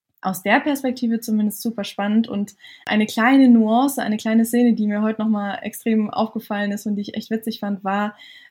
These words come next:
ähm, dass Maui, dieser Halbgott, in einer Szene einen sexistischen Witz macht und er hat ja so Tattoos auf seinem Körper, die so mit ihm kommunizieren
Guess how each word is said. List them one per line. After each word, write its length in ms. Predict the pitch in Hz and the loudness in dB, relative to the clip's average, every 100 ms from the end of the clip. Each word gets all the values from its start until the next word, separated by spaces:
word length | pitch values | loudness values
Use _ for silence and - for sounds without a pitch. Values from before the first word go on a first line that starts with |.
| - | -4
ähm, 340 | 208 202 208 | 0 0 0
dass 260 | 208 202 - | -2 -4 -2
Maui, 600 | 208 196 233 277 285 277 | 0 2 4 6 6 4
dieser 260 | 226 196 | 2 -6
Halbgott, 560 | 190 208 247 254 254 254 - _ _ - | -4 -4 -4 -4 -4 -4 -10 _ _ -4
in 180 | 214 208 | -2 0
einer 280 | 214 254 | 2 2
Szene 260 | 269 247 240 | 4 4 2
einen 160 | 202 196 | 0 -6
sexistischen 640 | 208 254 240 220 190 170 | -6 -6 -6 -6 -6 -6
Witz 220 | 190 - | -8 -4
macht 260 | 302 370 - - - - | -2 -2 -6 -20 -20 -2
und 120 | 220 | 0
er 80 | 220 | 2
hat 140 | 233 | 0
ja 100 | 262 | 0
so 140 | 220 226 | 0 -2
Tattoos 580 | 214 208 269 311 339 | -4 -4 -2 0 -2
auf 220 | - 208 - | -6 -8 -6
seinem 240 | 208 202 | -6 -4
Körper, 300 | - 247 240 | -4 -2 -2
die 120 | 208 | -4
so 100 | 196 | -4
mit 240 | 202 202 - | -4 -4 -6
ihm 300 | 202 196 196 | -6 -4 -6
kommunizieren 840 | - 196 196 196 - 285 247 269 | -6 -4 -4 -4 2 4 6 4